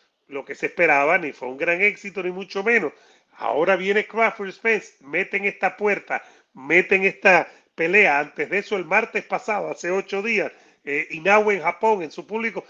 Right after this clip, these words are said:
da una gran demostración y desmantela a Fulton. Hay algo de la figura de Canelo en la cima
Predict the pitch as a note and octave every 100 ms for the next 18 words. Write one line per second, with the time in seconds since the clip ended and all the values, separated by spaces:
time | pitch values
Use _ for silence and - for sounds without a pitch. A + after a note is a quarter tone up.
0 | _ _ - - D#3 F3+ G3+ F#3 F#3 G3+
1 | F#3+ F3+ - D#3+ - A3+ G#3+ D3 - _
2 | _ C#3+ D#3 D3 D3 D3+ - F#3+ G3+ G3
3 | F3+ D#3 G3+ G#3 E3 C3 G#2 _ _ _
4 | _ F3+ A3 A#3+ A#3 G3+ F#3 E3+ - D#3
5 | G3+ G3+ F3+ - D#3 F3 D3 - G#3+ A3
6 | G3 - A3+ G#3+ G3